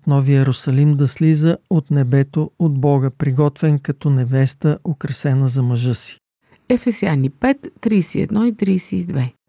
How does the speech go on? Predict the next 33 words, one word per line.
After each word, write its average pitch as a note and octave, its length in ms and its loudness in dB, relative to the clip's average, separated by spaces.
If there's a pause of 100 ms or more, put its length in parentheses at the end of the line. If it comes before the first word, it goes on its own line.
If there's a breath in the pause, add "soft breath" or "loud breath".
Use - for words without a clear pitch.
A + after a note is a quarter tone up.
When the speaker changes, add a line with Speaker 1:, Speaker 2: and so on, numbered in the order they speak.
(100)
Speaker 1:
Ще - 280 -4
остави C3+ 480 0
човек C3+ 340 -2
баща C3 400 0
си - 180 -4
и C#3 40 0
майка C3+ 420 0
си - 180 -4
и D3 80 2
ще - 220 -6
се C3+ 160 -6
привърже C3 580 0
към C#3 240 0
жена B2 360 0
си - 180 -4
и C#3 60 0
двамата B2+ 500 0
ще - 220 -6
станат B2+ 520 -4
една B2 380 0
плът. C3+ 220 0 (520)
Тази E3+ 300 2
тайна C#3+ 400 2
е C3 60 2
голяма, C#3 480 2
но C3+ 120 2
аз C3 220 2
говоря C3+ 500 2
за B2+ 140 0
Христос C#3+ 600 -4
и D#3 40 0
за C3+ 160 -2
църквата. - 640 -6